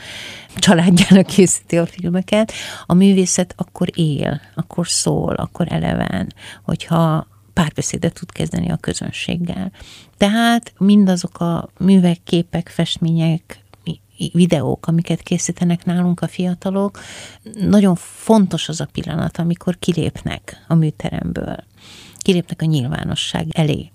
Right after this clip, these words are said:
Ennek az első fázisa az, amikor ilyen szükebb körbe lépnek ki, például a mi egyetemünknek több kiállító tere is van. Egyrészt, ö, a, ott a patináns régi műcsarnok épületében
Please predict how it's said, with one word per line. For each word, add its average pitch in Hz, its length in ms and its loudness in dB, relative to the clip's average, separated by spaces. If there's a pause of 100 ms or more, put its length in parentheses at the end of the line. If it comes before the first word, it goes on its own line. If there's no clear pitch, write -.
Ennek 247 280 2
az 175 100 0
első 185 340 2
fázisa 170 580 -4
az, 208 420 0
amikor 190 380 0
ilyen 180 200 2
szükebb - 460 -2
körbe 151 340 0
lépnek 165 460 -2
ki, - 160 0
például 175 320 0
a 170 60 4
mi 170 180 2
egyetemünknek 180 760 0
több - 260 -2
kiállító 160 560 -2
tere 160 320 -4
is - 300 -6
van. 202 360 0 (540)
Egyrészt, 170 600 0
ö, 170 340 2
a, 160 460 0
ott - 240 -2
a 160 140 2 (120)
patináns 151 1120 0
régi 175 400 8
műcsarnok 160 720 4
épületében 165 1080 -4